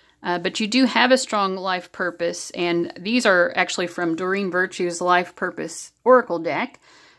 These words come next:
And this one says, "School. The answer that you're seeking involves going to school." So in this particular lifetime, you were meant to learn from an actual, um, you know, like,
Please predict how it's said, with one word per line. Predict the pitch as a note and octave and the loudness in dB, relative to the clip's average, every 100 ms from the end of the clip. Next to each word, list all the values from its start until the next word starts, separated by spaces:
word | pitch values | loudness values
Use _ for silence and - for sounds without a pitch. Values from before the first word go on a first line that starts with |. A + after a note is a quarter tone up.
| _ | _
And | F3+ F3 F#3+ | -8 -4 -4
this | G#3 | -4
one | F#3+ | -4
says, | F3+ F#3 F3 | -2 -4 -4
"School. | - - C#4+ G3+ D#3+ | -8 0 4 4 4
The | F3 | 2
answer | G3+ A#3+ A#3+ | 0 -2 -2
that | G#3+ | -2
you're | G3 | -4
seeking | G3+ A3 G#3+ F#3+ | -6 -8 -6 -4
involves | F#3 F#3 F#3+ F3+ | -4 -2 -2 -4
going | - F#3+ F#3 F#3 | -6 -4 -4 -4
to | F3 | -10
school." | - - G#3+ F#3+ E3 - | -12 -4 0 2 0 -2
So | - F3 E3+ - - - _ _ | -2 -2 -2 -6 -20 -20 _ _
in | G#3 A3 | -2 2
this | F4+ | 2
particular | - D4 D4+ C4+ C4+ A#3+ | 2 -2 0 -2 0 2
lifetime, | A3 G#3 B3 - - F3+ F3 F3+ - | 4 2 2 -2 -2 -2 -2 -4 -8
you | G3 A#3 | -6 -4
were | A3+ G3+ A#3 C#4 B3+ | -4 2 4 6 4
meant | G#3+ A3+ A#3 - | 2 0 -2 -6
to | - G3 | -8 -4
learn | F3+ G3+ A3+ F3 E3 F3 | -2 0 0 0 0 0
from | - - G#3 G#3 G3 | -4 -2 0 2 0
an | - F3+ | -2 -2
actual, | F#3 G3 - - F3 F3 F3 E3+ E3+ - | -2 -2 -4 -8 -4 0 0 0 -4 -6
um, | D#3+ D#3 D3+ D3 - - - - - | -6 -6 -6 -10 -10 -12 -14 -14 -6
you | F#3+ | 0
know, | E3 | 0
like, | F3 E3+ E3+ - | 2 -2 -4 -10